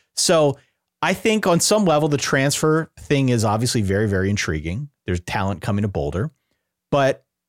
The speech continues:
beyond that, Deion's ability to organize that talent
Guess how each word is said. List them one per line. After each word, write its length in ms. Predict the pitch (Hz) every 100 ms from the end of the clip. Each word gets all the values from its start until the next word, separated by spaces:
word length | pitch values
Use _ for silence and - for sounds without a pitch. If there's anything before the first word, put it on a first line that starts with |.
| - 135
beyond 420 | 160 180 240 147
that, 300 | 104 104 113
Deion's 400 | 147 165 175 156
ability 480 | 123 131 120 117 117
to 120 | -
organize 560 | - 131 123 98 87 -
that 180 | 78 -
talent 360 | 69 55 50